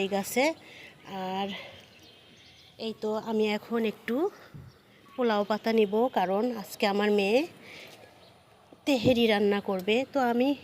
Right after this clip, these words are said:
নিচের দিক থেকে একটু কেটে নেই, আহ, অল্প করে যেন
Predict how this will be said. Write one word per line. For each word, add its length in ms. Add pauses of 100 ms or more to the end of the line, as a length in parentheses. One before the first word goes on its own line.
(140)
নিচের 420
দিক 200
থেকে 200
একটু 220
কেটে 300
নেই, 260
আহ, 1120
অল্প 240
করে 300 (1300)
যেন 280